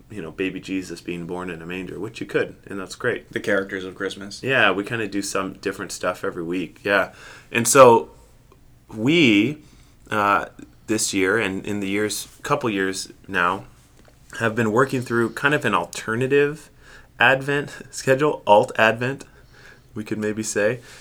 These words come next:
Speaker 1: Uh, and this is something that has been spearheaded by our buddy Gary Hansen, who was on the pod, I think episode two.
Speaker 2: Way back on episode two.
Speaker 1: Back in the old days.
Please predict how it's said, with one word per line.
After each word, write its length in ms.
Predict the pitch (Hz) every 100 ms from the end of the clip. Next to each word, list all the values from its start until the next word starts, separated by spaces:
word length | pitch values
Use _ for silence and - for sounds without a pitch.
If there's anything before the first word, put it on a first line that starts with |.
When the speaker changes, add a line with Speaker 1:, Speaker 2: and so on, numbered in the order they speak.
| -
Speaker 1:
Uh, 340 | 101 104 104 - -
and 180 | 113 120
this 160 | 139
is 80 | 143
something 340 | 139 127 123 110
that 360 | 101 101 - - -
has 320 | - 110 104
been 280 | 104 104 98
spearheaded 760 | - - - 104 110 110 101 92
by 160 | 95 92
our 80 | 90
buddy 240 | 98 95
Gary 380 | 85 87 95 104
Hansen, 460 | 98 101 135 147 - -
who 120 | 98
was 380 | 98 90 87 - _ - - - _ -
on 260 | 92 92
the 60 | 90
pod, 400 | - 98 92 92
I 40 |
think 200 | - 101 -
episode 460 | - 95 90 85
two. 260 | - 92 101
Speaker 2:
Way 120 | 104
back 200 | 107 107
on 140 | 107
episode 380 | 95 101 - 90
two. 200 | 95 101
Speaker 1:
Back 260 | 98 90 -
in 80 | 95
the 100 | 90
old 220 | 92 92
days. 340 | 92 87 87